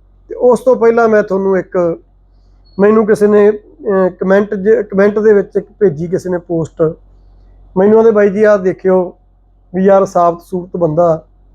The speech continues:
ਦੁਮਾਲਾ ਸਜਾਇਆ, ਪਰ ਕਿੱਡੇ ਗੰਦੇ ਕੁਮੈਂਟ ਬੰਦੇ ਨੇ ਕੀਤੇ ਆ। ਹੁਣ ਇਹਨਾਂ ਲੋਕਾਂ ਨੂੰ ਕਿੱਥੇ ਰੱਖੀਏ? ਕਿਉਂਕਿ ਇਹਨਾਂ ਦਾ ਕੁਛ ਨਹੀਂ ਜਾਂਦਾ,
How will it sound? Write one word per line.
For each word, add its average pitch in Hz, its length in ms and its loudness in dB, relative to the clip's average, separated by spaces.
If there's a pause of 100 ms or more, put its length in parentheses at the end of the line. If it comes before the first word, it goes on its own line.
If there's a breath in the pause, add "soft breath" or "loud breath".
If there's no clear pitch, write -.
(260)
ਦੁਮਾਲਾ 175 460 2
ਸਜਾਇਆ, 160 560 -2 (800)
ਪਰ 196 180 2
ਕਿੱਡੇ 208 380 0
ਗੰਦੇ 180 420 -2
ਕੁਮੈਂਟ 196 340 -2
ਬੰਦੇ 175 280 -4
ਨੇ 170 100 -6
ਕੀਤੇ 165 380 -6
ਆ। 151 120 -6 (760)
ਹੁਣ 240 120 4
ਇਹਨਾਂ 262 340 4
ਲੋਕਾਂ 214 360 0
ਨੂੰ 208 140 -2
ਕਿੱਥੇ 254 300 -4
ਰੱਖੀਏ? 156 400 -14 (840)
ਕਿਉਂਕਿ 254 600 2 (560)
ਇਹਨਾਂ 269 300 0
ਦਾ 285 100 2
ਕੁਛ 240 220 -4
ਨਹੀਂ 262 160 0
ਜਾਂਦਾ, 156 420 -4